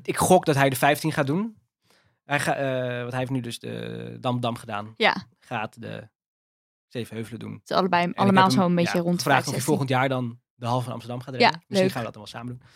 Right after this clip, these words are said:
Speaker 2: Nee,
Speaker 1: Ehm,
Speaker 2: want dan ga jij de hele rennen, toch?
Speaker 1: Nee, ik, nee, ik ga Londen rennen.
Speaker 2: Oh ja, dat is waar ook. Ja.
Speaker 1: Ja. Even kijken. Eh, oh, ik wil naar alle events. Nou, eh, maar niet zo vanuit.
Speaker 2: Ja.
Speaker 1: We zoeken later op wanneer
Speaker 2: Ja,
Speaker 1: het is.
Speaker 2: ja, ja,
Speaker 1: Ergens
Speaker 2: ja.
Speaker 1: half december.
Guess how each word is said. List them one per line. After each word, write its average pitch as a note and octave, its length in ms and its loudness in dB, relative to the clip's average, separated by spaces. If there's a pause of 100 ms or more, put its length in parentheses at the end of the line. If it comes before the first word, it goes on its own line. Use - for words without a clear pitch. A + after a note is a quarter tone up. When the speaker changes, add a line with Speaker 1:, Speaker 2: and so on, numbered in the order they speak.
(760)
Speaker 2:
Nee, D#3+ 280 8
Speaker 1:
Ehm, G#3+ 80 10
Speaker 2:
want G#3+ 120 8
dan A3+ 80 4
ga A#3+ 100 2
jij G#3+ 100 6
de G3+ 60 4
hele A#3 300 6
rennen, F#3+ 320 4
toch? B3 240 -6 (1120)
Speaker 1:
Nee, - 140 -6
ik, B2 160 -10
nee, A2 120 -6
ik A#2+ 100 -4
ga D3+ 100 2
Londen C#3+ 260 6
rennen. G#2+ 180 4
Speaker 2:
Oh C4+ 60 10
ja, A#3 60 10
dat G3+ 80 6
is G3+ 60 -4
waar F#3+ 180 0
ook. - 140 -10
Ja. - 80 -12 (140)
Speaker 1:
Ja. - 160 -14 (1300)
Even C3 160 -16
kijken. A#2+ 380 -8
Eh, C3 100 -8 (520)
oh, C#3 60 -6
ik B2 80 -8
wil C#3 80 -8
naar C#3 100 -6
alle C3+ 160 -8
events. A#2+ 380 -18 (460)
Nou, C3+ 200 -2
eh, F3 180 8
maar F3+ 100 8
niet F#3 60 4
zo E3+ 60 0
vanuit. F3 180 6
Speaker 2:
Ja. C4 60 10
Speaker 1:
We E3+ 60 6
zoeken F3 180 6
later E3+ 180 8
op D#3+ 60 2
wanneer D3+ 180 4
Speaker 2:
Ja, A#3 80 10
Speaker 1:
het F#3 80 8
is. E3+ 80 6
Speaker 2:
ja, - 80 8
ja, - 60 10
Speaker 1:
Ergens F#3+ 180 10
Speaker 2:
ja. E3+ 60 8
Speaker 1:
half E3 140 8
december. E3 400 2